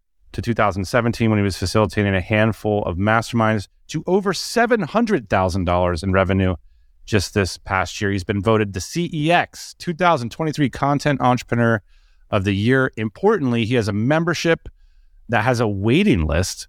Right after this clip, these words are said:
He has two hundred members, uh, paying each two K a year, boss man. And it doesn't necessarily require a big staff. I think this is an amazing kind of contemporary version or take on Kevin Kelly's Thousand True Fans, but for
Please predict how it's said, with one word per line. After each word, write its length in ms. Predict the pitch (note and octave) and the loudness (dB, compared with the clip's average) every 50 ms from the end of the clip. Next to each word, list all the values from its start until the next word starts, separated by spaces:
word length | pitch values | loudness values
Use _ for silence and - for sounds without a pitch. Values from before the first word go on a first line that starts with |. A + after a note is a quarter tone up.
| _ _ | _ _
He 100 | _ - | _ 0
has 120 | A2 G2 - | 0 0 0
two 160 | - D3 C#3 | -2 -2 0
hundred 180 | D#3+ D3+ C3+ | 2 2 2
members, 460 | A2+ G#2 F#2+ F#2 F2+ F2+ F#2 F#2 - - | 4 4 4 4 4 2 0 0 0 0
uh, 160 | F#2+ F2 E2+ | 0 0 0
paying 320 | E2+ - - F#2+ F#2 F#2 F2 | 0 0 0 2 2 2 2
each 300 | - G2 E2+ - - - | 0 -2 -4 -4 -10 -10
two 260 | - - - C#3+ C#3+ | -8 -2 -2 -2 -2
K 400 | C3 - A2 F#2+ F#2 F2+ F2+ F2 - | 0 0 2 2 4 2 0 0 -2
a 60 | - E2 | -2 0
year, 260 | D#2+ E2+ F2 F2 D#2+ | 0 2 2 2 2
boss 320 | C#2+ D2+ C2+ C#2 C#2+ - | 2 2 0 0 0 0
man. 240 | - D2 C#2+ C#2+ C2+ - - - - - - - - - _ _ _ - - | 0 0 0 0 -2 -6 -14 -20 -20 -20 -20 -20 -20 -20 _ _ _ -14 -2
And 460 | - E2+ E2+ F2 F2 E2+ E2+ E2+ E2+ E2+ _ _ _ _ _ | 0 2 2 2 2 0 -2 -6 -8 -14 _ _ _ _ _
it 120 | A2 A2 - _ - | -4 -4 -4 _ -4
doesn't 280 | A2 C#3 D#3+ E3+ G3 F#3 | 0 0 0 0 -2 -4
necessarily 480 | E3+ E3 D#3 D3+ C#3+ D#3+ D#3+ E3+ E3 D#3 | -4 -6 -6 -4 -2 -2 0 0 0 0
require 440 | C#3+ A#2+ - C3 C#3+ D#3 D3+ C#3 | -2 -2 0 0 2 2 2 2
a 140 | A#2+ A2 G#2+ | 0 0 -2
big 420 | G2 F#2+ G2 B2 C3+ C#3 C#3 B2+ A2+ | -2 -2 0 2 2 2 0 -2 -6
staff. 600 | - - - _ G2+ F#2+ G#2+ A2 F2+ - - - | -10 -12 -8 _ 0 2 2 2 0 -2 -4 -6
I 80 | G2+ G#2 | -6 -4
think 160 | - C#3+ C#3 | -4 0 0
this 120 | D#3+ B2+ | 0 -2
is 120 | C3 B2 B2 | 0 -2 0
an 80 | A#2 | 0
amazing 640 | A2 G2+ G2 G2+ G#2+ A#2+ B2 A#2 A#2 C3 B2+ B2 B2 | 2 2 2 2 2 2 2 2 2 2 2 2 2
kind 180 | - - A2 G2+ | 2 0 -2 -2
of 100 | F2+ - | -2 -4
contemporary 800 | - F#2+ F2 - - C3 C#3 C#3+ - C#3 C3+ C3+ C3 C3 B2 | -6 -6 -6 -4 -4 -4 -4 -2 -2 -2 0 2 2 2 2
version 680 | A2+ F#2+ G2 G2 A#2 C3+ D3 C#3+ B2+ D#3+ D#3 D#3+ D#3+ D3+ _ _ _ _ _ _ - | 0 -2 -2 0 2 2 2 2 2 2 2 0 0 -2 _ _ _ _ _ _ -4
or 100 | G2 F2+ | -4 -4
take 440 | - - - D3+ E3 D#3+ C3 _ - - | -4 -2 0 2 2 2 2 _ -8 -6
on 140 | G2 G2 | -4 -4
Kevin 380 | F2 - - C#3 C#3+ C3+ B2+ A2 | -4 -2 0 0 2 2 0 0
Kelly's 600 | - - C#3 D3+ D3 B2+ G#2 F2 E2+ E2+ - - _ - - _ - - | 0 0 2 2 4 2 2 0 -2 -4 -8 -12 _ -20 -20 _ -20 -4
Thousand 300 | _ A#2+ A#2+ A#2+ A2 A2+ | _ 0 0 0 0 -4
True 220 | G#2+ - - A2+ F#2+ | -8 -6 -6 -6 -4
Fans, 360 | - - A2+ B2 C3+ C#3 B2 | -2 0 2 2 2 0 -2
but 140 | - G#2+ F#2+ | -4 -8 -6
for 160 | - - - | -6 -6 -8